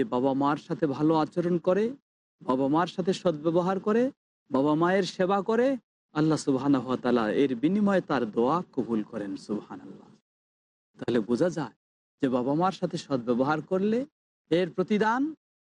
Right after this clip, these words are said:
আখিরাতে যেমন পাওয়া যাবে, দুনিয়াতেও তেমন পাওয়া যাবে। ঠিক একইভাবে বুঝে নিন, বাবা মার সাথে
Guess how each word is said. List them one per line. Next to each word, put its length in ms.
আখিরাতে 540
যেমন 200
পাওয়া 260
যাবে, 260
দুনিয়াতেও 420
তেমন 200
পাওয়া 280
যাবে। 220
ঠিক 140
একইভাবে 500
বুঝে 260
নিন, 160
বাবা 300
মার 180
সাথে 180